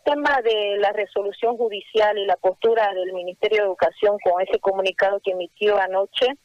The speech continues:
eh, realmente lamentamos que una vez más, en vez de buscar un acercamiento con los actores educativos, más bien busque justificar lo injustificable,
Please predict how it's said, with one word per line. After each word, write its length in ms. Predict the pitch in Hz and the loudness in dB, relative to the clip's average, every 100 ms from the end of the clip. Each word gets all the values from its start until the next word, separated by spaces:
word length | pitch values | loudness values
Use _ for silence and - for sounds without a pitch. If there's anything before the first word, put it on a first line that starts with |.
| _ _ _ _ | _ _ _ _
eh, 380 | - 202 202 202 208 | -2 0 2 0 0
realmente 500 | 240 240 247 240 226 | 0 0 -2 0 2
lamentamos 800 | 208 196 190 - 220 226 220 214 | 0 -2 -2 0 0 0 -2 -2
que 360 | 226 220 220 208 - | 0 2 0 -4 -4
una 280 | 202 220 208 | 0 0 0
vez 220 | 196 196 | -2 -4
más, 320 | 208 208 214 233 - _ _ _ - | -2 0 0 -2 -6 _ _ _ -2
en 220 | 202 202 | 0 2
vez 140 | 220 247 | 2 2
de 120 | 233 | 0
buscar 380 | 196 202 220 214 | -2 -2 2 2
un 120 | 220 | 2
acercamiento 960 | 202 - 190 - 190 202 214 226 226 196 | 0 0 -2 -4 -6 0 0 0 -2 0
con 200 | 190 185 | 2 0
los 100 | 190 | 0
actores 520 | 175 - 208 208 202 | -2 0 0 2 -2
educativos, 720 | 185 - - 226 226 226 226 | -2 -2 0 0 0 0 0
más 240 | 190 185 | -2 -2
bien 400 | 190 220 220 233 - _ _ | -2 -2 -2 -6 -12 _ _
busque 340 | - 247 - 240 | -2 -2 2 0
justificar 760 | 220 208 - 208 214 - 214 | 0 -2 -2 -2 -2 0 0
lo 180 | 226 208 | 0 -4
injustificable, 1040 | 196 - 185 - - - - 220 170 160 | -4 -6 -6 -8 -8 -4 0 0 -2 -6